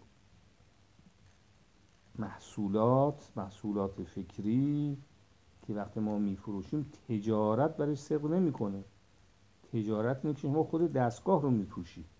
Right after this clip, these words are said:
اما اینکه از منافع فروشش هم می‌خوای استفاده کنی، این که مورد تجارت نیست.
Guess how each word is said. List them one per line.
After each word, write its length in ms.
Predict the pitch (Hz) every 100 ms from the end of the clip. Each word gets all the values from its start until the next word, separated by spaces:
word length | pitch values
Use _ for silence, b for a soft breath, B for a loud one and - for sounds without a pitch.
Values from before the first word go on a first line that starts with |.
| - _ _ - - _ - - _ _ - -
اما 200 | 113 113
اینکه 220 | 113 131
از 260 | 113 117 104
منافع 760 | 113 110 113 110 110 120 110 107
فروشش 600 | - 104 107 107 110 113
هم 100 | 110
می‌خوای 340 | 104 110 -
استفاده 560 | 110 - 101 110 101 104
کنی، 260 | 117 120
این 100 | 156
که 120 | 139
مورد 320 | 156 123 113 113
تجارت 640 | 117 110 110 123 165 117
نیست. 340 | 101 85 -